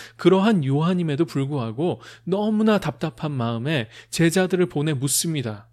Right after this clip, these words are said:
뭐라고 묻죠? "예수여, 당신이 오시기로 한 그분이 맞기는 한 겁니까? 그런데 왜 제가 생각하는 메시아상,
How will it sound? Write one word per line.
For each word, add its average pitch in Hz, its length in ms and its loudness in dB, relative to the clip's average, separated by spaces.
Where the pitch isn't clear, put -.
뭐라고 131 320 -4
묻죠? 165 420 -8
"예수여, 127 560 -4
당신이 147 840 -6
오시기로 185 680 -2
한 175 260 -8
그분이 147 460 -4
맞기는 185 720 -6
한 233 220 -6
겁니까? 175 640 -4
그런데 165 640 -2
왜 185 260 2
제가 165 340 0
생각하는 156 600 -6
메시아상, 131 760 -4